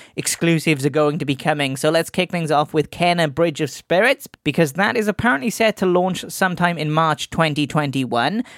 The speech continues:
Then you have Solar Ash, which is expected on June twenty twenty-one.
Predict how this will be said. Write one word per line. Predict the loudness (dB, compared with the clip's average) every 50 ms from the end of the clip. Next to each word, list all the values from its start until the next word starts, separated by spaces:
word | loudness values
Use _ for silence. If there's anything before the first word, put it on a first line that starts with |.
| -20 -8 -2
Then | 0 0 2 2
you | 0 0
have | 0 2 0 0 -2 -2 -6 -12
Solar | -10 -4 0 2 2 2 2 0
Ash, | 0 0 -2 -2 -2 -4
which | -6 -6 -6 -6
is | -8
expected | -6 -6 -2 0 0 0 0 0 -2 0
on | 0 0 0 0
June | 2 2 4 4 2 -2 -6
twenty | -2 0 0 2 2 -2
twenty-one. | -2 0 0 0 0 -2 0 2 2 2 2 0